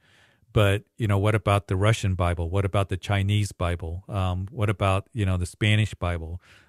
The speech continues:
Um, there's all kinds of translations, and it's just taking the original language and trying to put it in, you know, the language of English or, or whatever language people are reading it in. And in the New King James,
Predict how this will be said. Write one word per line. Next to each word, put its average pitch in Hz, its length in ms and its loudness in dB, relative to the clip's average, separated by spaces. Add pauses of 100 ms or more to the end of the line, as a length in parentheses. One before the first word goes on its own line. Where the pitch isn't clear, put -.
Um, 95 400 0
there's 107 220 2
all 113 160 2
kinds 113 360 0
of 98 80 -4
translations, 98 840 0
and 101 100 2
it's 98 140 0
just - 220 -2
taking 110 300 2
the 98 140 4
original 98 460 2
language 98 580 0 (380)
and 101 140 0
trying 113 300 4
to 107 80 0
put 104 240 0
it 101 160 0
in, 98 380 0 (100)
you 101 140 0
know, 95 160 2
the 95 120 -2
language 98 580 0
of 95 360 0 (640)
English 104 600 2
or, 92 420 0 (100)
or 90 240 -2
whatever 98 400 0
language 92 540 -2
people 95 360 -2
are 87 120 0
reading 104 320 2
it 92 100 2
in. 87 480 -4 (360)
And 110 340 0
in 110 340 2 (300)
the 110 160 2
New 117 180 4
King 107 280 0
James, 107 540 0